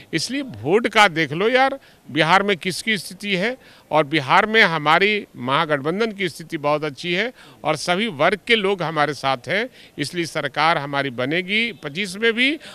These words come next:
और चौबीस में भी। हम भक्ष-, भाजपा मुक्त देश को बनाने जा रहे हैं।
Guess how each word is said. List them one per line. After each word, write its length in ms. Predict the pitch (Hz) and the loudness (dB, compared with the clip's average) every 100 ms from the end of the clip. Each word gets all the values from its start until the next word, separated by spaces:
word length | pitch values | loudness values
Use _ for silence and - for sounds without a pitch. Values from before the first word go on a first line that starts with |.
| - | -6
और 120 | 165 165 | -2 -2
चौबीस 640 | - 185 196 240 269 - | 0 2 2 2 0 2
में 140 | 240 | 2
भी। 280 | 202 202 123 - - - - | 4 2 0 -6 -20 -8 0
हम 200 | 147 120 | 0 0
भक्ष-, 420 | 147 147 - 175 | -6 -6 -12 -12
भाजपा 600 | 135 123 156 - 180 185 | -4 0 0 0 0 0
मुक्त 420 | 139 156 180 - | 0 -4 -6 -12
देश 420 | 135 98 139 151 | -12 -6 -6 -6
को 160 | - 131 | -8 -8
बनाने 340 | 117 113 113 | -6 -6 -6
जा 160 | 98 87 | -8 -10
रहे 120 | |
हैं। 80 | 82 | -12